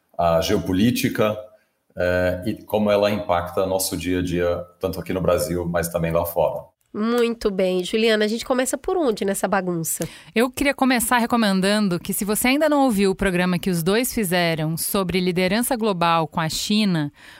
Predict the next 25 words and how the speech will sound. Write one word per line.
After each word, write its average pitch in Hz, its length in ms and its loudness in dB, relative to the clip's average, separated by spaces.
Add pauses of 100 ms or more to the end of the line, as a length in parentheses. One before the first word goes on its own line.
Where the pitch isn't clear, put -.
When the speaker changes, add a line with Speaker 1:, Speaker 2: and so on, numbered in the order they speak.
(120)
Speaker 3:
volta 233 460 2
lá, 214 240 2
porque 208 320 -6
faz, 240 340 0 (240)
tem 240 160 2
muitos 285 560 2
requisitos, 226 1000 0
tem 208 160 2
muitas 262 440 2
referências, 214 920 0
muitos 233 240 0
conceitos 220 760 0 (400)
que 233 120 2
eu - 20 4
acredito 220 400 0
que - 80 -4
vão 226 100 0
ser 226 180 0
bem 220 280 2
úteis 226 400 0
pra 220 160 -2
discussão 196 480 -4
que 196 100 -4
a 208 40 0
gente 202 420 -2